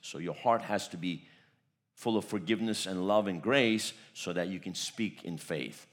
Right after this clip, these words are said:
so that your faith will have power to move mountains. Even one word, "Be thou removed, be thou cast into the sea," and you can move a mountain. Obviously, we don't have any mountains here in Florida. We don't need to be moving mountains.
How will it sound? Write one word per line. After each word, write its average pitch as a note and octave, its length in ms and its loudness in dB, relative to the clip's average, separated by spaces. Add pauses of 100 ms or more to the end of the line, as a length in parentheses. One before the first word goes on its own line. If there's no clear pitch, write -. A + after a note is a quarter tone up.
so - 180 -6
that D#2+ 160 0
your E2 120 -4
faith F2+ 360 0
will E2+ 120 -2
have E2 200 -4
power F2 380 2
to D#2 80 -6
move E2+ 220 -6
mountains. - 600 -8 (380)
Even G2+ 300 0
one G#2+ 200 2
word, D2+ 300 -4
"Be D#3 160 6
thou B2 240 6
removed, G#2 480 2 (640)
be E2+ 100 -6
thou E2 160 2
cast D#2+ 380 -4
into D2+ 180 -10
the C#2+ 80 -8
sea," D2+ 220 -8
and D#2+ 100 -6
you F2 100 -6
can E2 120 -6
move E2 180 -4
a C#2+ 80 -6
mountain. C2+ 440 -8 (1500)
Obviously, E2+ 640 -2 (240)
we D#2 100 -10
don't E2+ 160 0
have F2+ 140 0
any F2 100 -2
mountains F#2 480 0
here F#2 140 -2
in E2+ 60 -4
Florida. F#2 320 0
We F2 100 -2
don't F2 160 -2
need F#2+ 160 -2
to - 80 -10
be F2+ 100 -2
moving F#2 360 0
mountains. - 580 -6